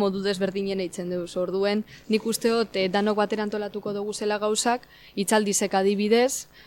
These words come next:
baina beste ekitaldi batzuk adibidez, edo talde bate proposatzen badeuzen, beranerara beste guztizen lagundu ingo dotzie.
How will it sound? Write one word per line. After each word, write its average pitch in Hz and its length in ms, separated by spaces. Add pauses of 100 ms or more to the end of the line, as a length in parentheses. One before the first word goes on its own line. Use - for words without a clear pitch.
(120)
baina 196 400 (500)
beste 208 480
ekitaldi 226 400
batzuk 214 400
adibidez, 196 400
edo 180 80
talde 202 320
bate 202 320
proposatzen 196 640
badeuzen, 202 480
beranerara 208 640
beste 233 240
guztizen 214 400
lagundu 190 400
ingo 190 160
dotzie. 175 460